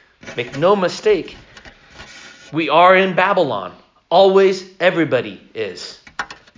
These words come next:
No matter what intentions, no matter what Constitution may say, the beasts hate God. So, anyway, we're in this wild and crazy scene. Vicious.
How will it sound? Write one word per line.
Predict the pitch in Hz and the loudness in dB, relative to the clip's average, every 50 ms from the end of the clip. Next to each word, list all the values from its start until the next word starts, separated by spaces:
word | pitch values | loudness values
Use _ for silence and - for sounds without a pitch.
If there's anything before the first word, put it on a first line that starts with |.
| _ _ _ _ _ _ _ _ _ _ _ _ _ _ - - - _ _ _ _ _ - | _ _ _ _ _ _ _ _ _ _ _ _ _ _ -20 -20 -20 _ _ _ _ _ -8
No | 131 127 | -6 -2
matter | 131 127 123 120 | 0 0 0 0
what | 117 127 123 120 | 0 -2 -2 -2
intentions, | 110 107 - 151 147 147 185 175 170 170 165 - - - | -6 -6 -4 -4 -4 -4 -6 -8 -8 -8 -10 -14 -16 -12
no | 117 107 | -12 -10
matter | 110 107 104 104 | -8 -6 -6 -6
what | 120 - - | -6 -8 -6
Constitution | - 147 127 127 - 131 - - 139 135 - 156 151 | -4 -6 -6 -6 -8 -16 -10 -10 -10 -6 -6 -6 -4
may | 147 151 147 | -4 -6 -6
say, | 147 - 165 156 165 160 156 - _ _ _ _ _ _ _ _ _ _ _ _ _ - - - _ _ _ _ _ _ _ _ _ _ _ _ _ _ _ _ _ _ _ _ - - _ _ _ _ - | -4 -2 0 0 0 -2 -4 -10 _ _ _ _ _ _ _ _ _ _ _ _ _ -20 -20 -20 _ _ _ _ _ _ _ _ _ _ _ _ _ _ _ _ _ _ _ _ -20 -20 _ _ _ _ -12
the | - 113 | -12 -12
beasts | - - 131 131 139 131 - - - - - - | -8 -4 -2 -2 -2 -4 -6 -12 -14 -16 -18 -20
hate | - - - - 135 127 127 127 - - - 107 | -20 -16 -6 -4 -4 -4 -4 -6 -12 -16 -14 -6
God. | 107 110 104 92 87 - - - - | -4 -2 -2 -2 -2 -6 -12 -12 0
So, | - 214 151 - - - - - | 2 2 2 2 0 -6 -12 -6
anyway, | 175 180 175 151 123 101 85 - - _ _ _ _ _ _ _ _ _ _ _ _ _ - - | -4 -2 -2 0 -2 -2 -6 -8 -18 _ _ _ _ _ _ _ _ _ _ _ _ _ -16 -4
we're | 139 156 160 165 | 0 2 4 4
in | 170 165 165 | 4 4 4
this | 165 156 156 - - - - - - - - - - - | 4 2 2 0 -8 -12 -16 -18 -16 -16 -16 -14 -6 0
wild | 131 139 139 151 165 180 185 190 196 196 190 - | 2 4 4 6 6 6 6 4 2 0 -2 -6
and | 127 123 123 | -12 -12 -10
crazy | - - - 165 165 175 175 151 175 175 175 175 151 - - - | -10 -4 -2 0 0 0 -2 -4 -6 -8 -10 -12 -14 -16 -18 -14
scene. | - - - - 147 123 110 98 87 - - 101 - - - - - - - - - - - _ _ - | -12 -10 -8 -6 -6 -6 -8 -10 -12 -12 -12 -10 -10 -10 -12 -12 -18 -20 -20 -20 -20 -20 -20 _ _ -18
Vicious. | - 131 131 123 165 220 226 226 - - 147 104 - - - - - - - - - | -16 -14 -8 2 4 4 4 4 2 -2 -4 -6 -6 -8 -8 -8 -10 -12 -14 -16 -20